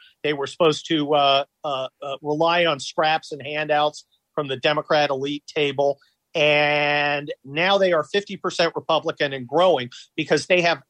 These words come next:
absolutely no interest in working for anyone else. These are, uh, hardworking people,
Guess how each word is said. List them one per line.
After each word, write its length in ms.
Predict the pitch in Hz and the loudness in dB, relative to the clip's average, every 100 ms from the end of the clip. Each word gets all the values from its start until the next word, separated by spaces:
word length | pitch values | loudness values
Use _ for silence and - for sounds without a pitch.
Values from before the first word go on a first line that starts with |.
| 180 | -2
absolutely 880 | 175 180 202 180 170 165 165 156 - _ _ - | -2 -2 -6 -4 -4 -6 -4 -4 -8 _ _ -18
no 540 | 117 127 143 180 202 | -12 -4 4 6 6
interest 520 | 190 175 160 131 - _ | 4 0 0 0 -2 _
in 440 | 156 147 143 139 143 | -2 -2 -2 -4 -4
working 400 | 143 165 165 156 | 0 0 0 -2
for 160 | 160 147 | 2 2
anyone 360 | 135 131 127 | 2 2 2
else. 320 | 123 95 - - - _ | 2 0 -4 -14 -20 _
These 200 | 143 131 | -4 0
are, 220 | 127 123 123 | 2 2 2
uh, 320 | 127 117 110 - _ _ _ | 2 2 0 -4 _ _ _
hardworking 640 | - 196 202 185 196 185 165 | -2 2 2 2 -2 -2 -6
people, 380 | 175 175 175 | -4 -2 -2